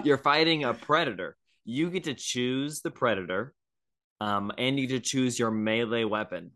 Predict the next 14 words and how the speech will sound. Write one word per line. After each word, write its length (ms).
What 320
is 220
the 100
largest 720
predator 560
or 100
most 320
dangerous 500
predator 640
you 300
think 320
you 140
could 160
defeat 440